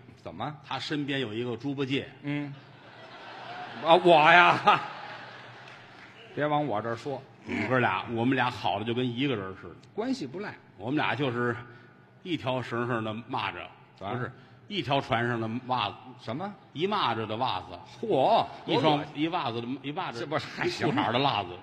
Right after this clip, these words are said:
Speaker 1: 什么呀，这是？
Speaker 2: 咱俩什么了？多少，多少袜子？没有袜子。
Speaker 1: 一根绳上拴的蚂蚱。
Speaker 2: 一根绳上拴的蚂蚱。
Speaker 1: 对。
Speaker 2: 哥俩就好的就跟一个人似的。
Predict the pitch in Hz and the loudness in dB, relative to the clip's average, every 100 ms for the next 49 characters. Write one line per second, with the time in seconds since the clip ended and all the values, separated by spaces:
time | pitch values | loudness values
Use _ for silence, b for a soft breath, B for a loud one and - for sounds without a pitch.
0 | - - 147 262 381 349 180 123 113 165 | -10 0 2 8 8 8 4 0 2 6
1 | 165 220 196 180 175 214 202 180 143 208 | 6 6 4 2 4 4 4 0 2 4
2 | 247 196 135 123 - - 311 220 208 311 | 6 4 2 -4 -8 -2 0 2 2 0
3 | 254 180 240 269 175 262 294 285 277 302 | 0 0 0 0 0 -2 -4 -4 -4 -4
4 | 254 - - 147 190 139 151 156 - 180 | -6 -6 -10 -6 -4 -2 0 2 4 4
5 | 170 156 131 190 156 113 90 - 104 95 | 4 2 0 -2 -2 -4 -10 -12 -10 -10
6 | - - 131 127 98 107 107 - 92 90 | -12 -12 -6 -2 -2 -4 -10 -8 -4 -2
7 | 123 123 139 127 - - - 135 175 117 | -2 0 -2 -4 -10 -18 -2 2 4 2
8 | 98 - 87 | -2 -10 -14